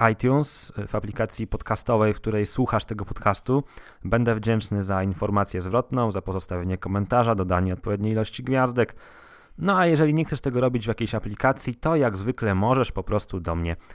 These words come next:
napisać. Oczywiście zapraszam cię również na blog.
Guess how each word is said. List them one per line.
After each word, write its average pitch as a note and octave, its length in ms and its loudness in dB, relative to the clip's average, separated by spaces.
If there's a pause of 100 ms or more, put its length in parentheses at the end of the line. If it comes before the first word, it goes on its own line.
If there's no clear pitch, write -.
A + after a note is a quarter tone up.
(280)
napisać. - 640 -2 (380)
Oczywiście D3+ 500 -2
zapraszam C3 420 2
cię A#2+ 120 0
również A2 360 0
na B2+ 160 2
blog. B2 400 2